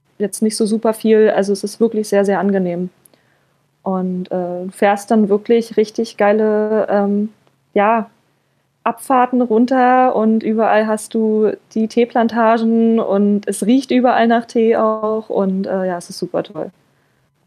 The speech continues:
Also es ist eine super, super schöne Ecke und es gibt, ähm, eine richtige Tour, die wird,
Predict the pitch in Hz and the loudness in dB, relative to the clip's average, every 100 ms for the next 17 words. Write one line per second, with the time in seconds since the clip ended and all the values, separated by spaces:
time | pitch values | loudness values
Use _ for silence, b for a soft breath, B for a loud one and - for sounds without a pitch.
0 | _ - 180 175 175 170 175 196 208 208 | _ 0 0 2 0 0 2 2 4 2
1 | 226 214 214 208 - 214 - 208 240 226 | 2 0 0 -2 0 0 2 0 0 0
2 | 190 196 196 220 214 - - 196 190 202 | 0 -2 -2 -2 -2 -4 -2 0 0 -2
3 | 208 190 185 - 240 262 226 202 202 - | -2 -2 -2 0 2 2 0 0 0 -2